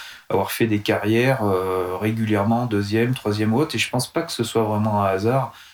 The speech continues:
ou qu'ils aient pas eu de chance de tomber sur quelqu'un d'extraordinaire. Euh, entre être dans les meilleurs et être le meilleur, il y a vraiment une grosse différence. Et ce cap, une fois que je l'ai eu passé,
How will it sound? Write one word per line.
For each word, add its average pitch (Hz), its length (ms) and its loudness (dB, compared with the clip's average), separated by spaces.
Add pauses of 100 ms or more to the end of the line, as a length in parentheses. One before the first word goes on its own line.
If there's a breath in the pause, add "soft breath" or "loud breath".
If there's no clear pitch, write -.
(120 loud breath)
ou 107 100 0
qu'ils 107 240 0
aient 107 60 4
pas 104 140 0
eu 107 80 2
de 101 60 -8
chance 117 380 2
de 95 80 -2
tomber 95 340 -2
sur - 200 -6
quelqu'un 98 260 -4
d'extraordinaire. 104 680 -2 (540 loud breath)
Euh, 107 380 0 (640)
entre 127 420 0
être 131 160 -2 (160)
dans 143 140 2
les 143 100 0
meilleurs 139 640 2 (160)
et 120 60 4
être 113 240 0
le 139 200 4
meilleur, 135 480 2
il 123 60 0
y 104 40 2
a 101 40 2
vraiment 113 240 0
une 120 120 0
grosse 110 200 -2
différence. 98 640 -6
Et 104 80 0
ce 127 160 0
cap, 143 360 0 (460 loud breath)
une 113 140 4
fois - 200 0
que 143 60 0
je 131 100 2
l'ai 131 60 6
eu 123 140 4
passé, 123 440 0